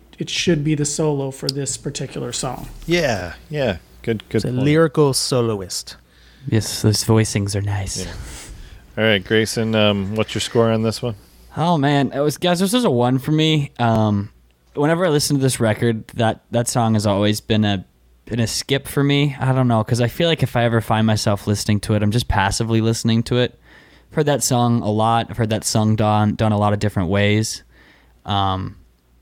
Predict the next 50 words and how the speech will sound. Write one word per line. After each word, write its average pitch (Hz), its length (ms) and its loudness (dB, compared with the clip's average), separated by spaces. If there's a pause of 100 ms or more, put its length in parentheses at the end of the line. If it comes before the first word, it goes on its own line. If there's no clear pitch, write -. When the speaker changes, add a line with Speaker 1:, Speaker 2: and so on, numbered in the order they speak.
(320)
Speaker 4:
yeah, 214 200 2
I 120 60 2
guess 120 220 0
it's 127 140 -6
just, 139 200 -2
it's 135 320 -2
just 156 140 0
kind 147 180 2
of 139 60 0
the, 139 100 2
the - 180 0
skip - 340 -2
on 98 140 2
the 95 100 2
record 95 360 -2
for - 140 -4
me. 92 180 0
But 180 200 0
I 180 60 2
will 202 180 2
say 185 340 2
that 127 320 0 (500)
I 127 80 4
scored 160 320 0
this 156 160 2
song, 123 800 0
I 120 100 -2
scored 139 240 0
this, 135 260 -2 (440)
uh, 110 200 0
album 110 460 2 (480)
in 120 120 2
my 113 160 2
car, 113 460 0
uh, 107 100 2
before 107 260 0
I 113 60 2
headed 110 180 2
into 110 220 2
the 101 80 -2
gym, 110 380 2
and 104 100 2
then 101 200 2
kept 110 260 -2
listening 107 380 0
to 110 180 0
it 101 200 -2
at 107 220 0
the 107 80 -2
gym, 98 380 -2